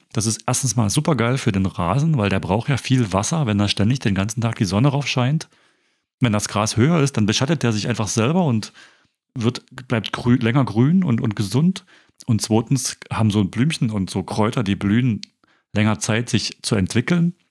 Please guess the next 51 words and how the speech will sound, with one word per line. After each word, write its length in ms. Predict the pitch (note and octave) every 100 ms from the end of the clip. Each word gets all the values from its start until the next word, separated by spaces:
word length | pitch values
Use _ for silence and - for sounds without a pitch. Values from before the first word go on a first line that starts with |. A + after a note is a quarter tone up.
| _ -
Und 140 | G#2+
ich 140 | G#2 B2+
hoffe, 200 | C#3 B2+
dass 160 | G#2
so 80 | -
ein 140 | G#2+
paar 400 | G2 G#2 G#2 G#2+ - _ _ _ _ _ _ _
versteckte 460 | A#2 - C3+ -
Schönheiten 480 | B2 C3+ D3 G#2 -
zum 160 | - F#2
Vorschein 400 | - G#2+ G#2+ F#2+
kommen 220 | G#2 G2
in 100 | F#2+
meiner, 380 | F#2+ F#2+ F#2+ - -
in 100 | G2+
meinem 200 | G2 F#2+
Rasen. 520 | F2+ F2+ G2 F#2 F2+
Ich 80 | G2+
lasse 180 | A2+ -
den 100 | C3
jetzt 140 | B2+
so 40 | A#2
ein 60 | G#2+
paar 180 | A2
Wochen 260 | G2 A2 G#2
wachsen, 340 | A2 - E3+
vielleicht 320 | D3 G#2+ G2+ -
so 80 |
vier, 220 | - C3+ C#3+
fünf 320 | A2+ G#2 -
Wochen. 280 | - E3+ - _ _ _ _ _ _ _ _ _ _ _
Mal 140 | B2+
sehen, 140 | A2+ C3
vielleicht 140 | C#3
auch 80 | A#2
ein 80 | G#2
bisschen 240 | A2 A#2
länger 240 | G2+ D3 E3+
und 120 | B2+
dann 80 | G#2+
irgendwie 300 | G#2 A#2+ B2+
im 120 | G#2
Hochsommer 400 | A#2 - C3 A2
werde 100 | F#2+
ich 60 | -
den 120 | G#2+
dann 220 | G2+ F#2+
mähen, 420 | F#2 G2 A#2 B2+ - _ _ _ _ _ _ _ -
wenn 180 | A#2+ A2
die 100 | G#2
ganzen 520 | G#2 A2+ A#2+ G2+